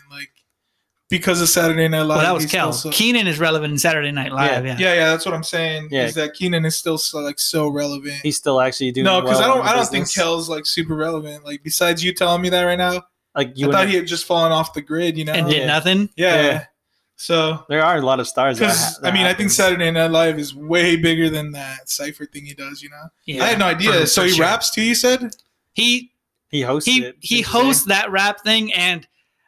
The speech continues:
Speaker 2: he's into hip hop, like, he's part of hip hop's world, I guess, but
Speaker 1: Yeah,
Speaker 2: I don't
Speaker 1: yeah.
Speaker 2: think he's, like, an actual rapper himself. I think he's
Speaker 1: Oh,
Speaker 2: just,
Speaker 1: okay.
Speaker 2: like,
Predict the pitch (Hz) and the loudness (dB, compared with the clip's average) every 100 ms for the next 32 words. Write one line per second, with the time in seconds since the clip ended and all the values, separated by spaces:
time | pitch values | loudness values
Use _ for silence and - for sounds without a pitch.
0 | _ _ - 208 - 196 214 220 220 220 | _ _ -2 -2 0 -4 -2 0 0 0
1 | 214 214 214 185 175 190 - 190 185 147 | 2 0 0 -2 0 -2 0 2 2 0
2 | 156 160 180 156 - 135 147 160 165 165 | -2 0 0 0 -2 -2 0 2 2 0
3 | 165 175 170 180 196 196 180 175 151 143 | 0 2 2 2 2 0 -2 -2 -2 -2
4 | 147 151 156 147 135 143 139 123 123 135 | 0 -2 -2 -4 -2 -2 -4 -6 -2 -2
5 | 123 139 170 165 160 165 151 156 | -4 -2 0 2 2 0 -4 -4